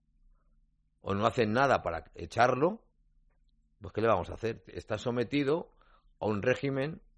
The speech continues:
y tienes que, que aceptarlo. O, o aceptas este juego o no lo aceptas. Y yo no soy nadie para poder cambiarlo.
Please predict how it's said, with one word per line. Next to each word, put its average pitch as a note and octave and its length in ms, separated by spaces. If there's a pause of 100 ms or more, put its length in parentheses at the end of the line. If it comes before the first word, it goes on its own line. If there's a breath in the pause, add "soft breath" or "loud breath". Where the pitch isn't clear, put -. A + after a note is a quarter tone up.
(920)
y F#2 80
tienes A#2+ 260
que, E2 540 (1040)
que - 80
aceptarlo. F#2+ 580 (480)
O, G2 120 (180)
o G2 100
aceptas C3 440
este D3+ 200
juego F3+ 560 (1300)
o G2 100
no B2+ 120
lo A2 60
aceptas. - 580 (1900)
Y G2 100
yo A#2 80
no C3 80
soy B2 180
nadie G#2 300
para D#2+ 240
poder E2 220
cambiarlo. D#2+ 480